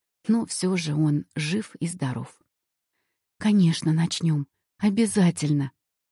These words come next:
Женщина за руку подвела дочку к Артуру. «Милая, познакомься, это твой папа». «И ты правда будешь жить с нами?»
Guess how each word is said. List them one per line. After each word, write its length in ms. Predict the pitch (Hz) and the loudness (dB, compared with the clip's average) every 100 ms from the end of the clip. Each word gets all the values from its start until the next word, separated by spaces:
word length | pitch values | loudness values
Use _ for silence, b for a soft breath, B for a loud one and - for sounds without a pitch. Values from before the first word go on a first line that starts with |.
| _ _ _ _ - | _ _ _ _ -8
Женщина 560 | 170 247 226 160 147 | -2 0 0 0 0
за 200 | 139 190 | 2 0
руку 200 | 175 - | 0 -6
подвела 460 | 143 147 151 175 160 | -6 -2 -2 -2 -2
дочку 420 | 147 160 - 139 | -2 -4 -4 -8
к 100 | - | -4
Артуру. 460 | 139 - 139 131 131 _ _ _ _ _ _ _ _ _ _ _ _ _ | -6 -6 -10 -10 -12 _ _ _ _ _ _ _ _ _ _ _ _ _
«Милая, 580 | 151 160 151 135 139 135 - _ | 0 2 2 0 -4 -8 -16 _
познакомься, 800 | 185 202 202 - 143 139 - 143 _ _ _ | 0 2 2 -2 -6 -6 -10 -14 _ _ _
это 280 | 156 185 233 | -2 -2 -6
твой 260 | - 165 | -4 -4
папа». 460 | 180 131 127 135 135 _ _ _ _ _ _ _ _ _ _ _ _ _ | -2 -4 -4 -6 -8 _ _ _ _ _ _ _ _ _ _ _ _ _
«И 140 | 170 180 | 0 0
ты 240 | - 214 | 2 0
правда 540 | - 160 160 220 226 | 0 0 2 0 0
будешь 420 | 285 240 226 240 214 | -2 -2 0 0 0
жить 320 | 202 226 190 | 0 0 0
с 140 | - | 0
нами?» 600 | 226 226 208 185 156 143 | 4 4 6 6 4 2